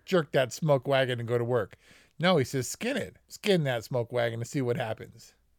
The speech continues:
"Listen, Mister, I'm getting awful tired of your gas. I'm getting tired of your gas. Now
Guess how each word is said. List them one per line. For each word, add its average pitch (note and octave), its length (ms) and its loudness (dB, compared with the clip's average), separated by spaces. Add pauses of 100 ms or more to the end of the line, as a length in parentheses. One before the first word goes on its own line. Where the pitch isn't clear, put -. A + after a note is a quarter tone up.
(160)
"Listen, C3+ 260 -6
Mister, B2 240 -4
I'm B2+ 140 -4
getting B2+ 200 -6
awful B2+ 240 -6
tired C3 300 2
of B2 60 -2
your B2+ 100 -2
gas. A#2+ 380 -8 (120)
I'm C#3+ 140 -2
getting D3 140 -2
tired C3+ 240 2
of C3+ 60 0
your C3+ 120 0
gas. A2 340 -2
Now A2 100 -4